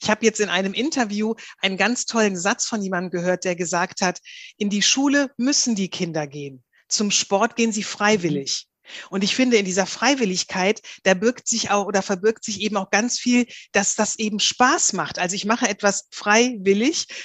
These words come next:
also zu, aus meinem freien Willen. Und, ähm, dann sollte das natürlich auch vordergründig erstmal Spaß machen. Und,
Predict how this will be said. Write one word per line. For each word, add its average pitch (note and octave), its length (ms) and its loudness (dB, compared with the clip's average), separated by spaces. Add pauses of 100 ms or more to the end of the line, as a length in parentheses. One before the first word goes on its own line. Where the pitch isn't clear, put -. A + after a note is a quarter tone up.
(180)
also G3 220 0
zu, G#3+ 220 -4
aus G#3 160 0
meinem F#3+ 260 0
freien G#3 500 2
Willen. A#3+ 340 8 (300)
Und, A3 440 2
ähm, G#3 260 0 (200)
dann A3 160 2
sollte A#3+ 280 4
das A3+ 180 2
natürlich A3 500 -4
auch G3+ 260 -2 (120)
vordergründig A3 680 0
erstmal F3+ 260 -6
Spaß G#3 460 0
machen. D3+ 280 -8
Und, D#3+ 360 -4